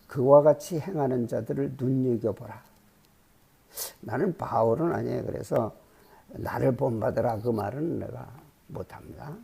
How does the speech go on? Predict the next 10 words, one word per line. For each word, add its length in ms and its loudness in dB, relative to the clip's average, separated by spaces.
할 180 -20
수도 280 -14
없고. 380 -16
그런데, 640 6
어, 800 -6
주님과 680 8
동행하는 680 6
그 100 4
바울은 640 4
자기는, 1120 0